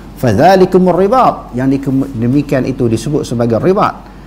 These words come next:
Seolah-olah berada di medan perang, sedang mengawal. Ha, okey, terus.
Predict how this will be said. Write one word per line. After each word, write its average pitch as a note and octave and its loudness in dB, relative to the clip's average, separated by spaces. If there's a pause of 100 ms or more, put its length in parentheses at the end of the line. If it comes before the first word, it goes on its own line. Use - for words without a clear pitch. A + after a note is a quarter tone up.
(160)
Seolah-olah B2+ 0
berada A#2 0
di A2+ 0
medan A2 0
perang, G2+ -4 (400)
sedang A#2+ 0
mengawal. A2 0 (480)
Ha, G#2 0
okey, G2+ -2
terus. - -4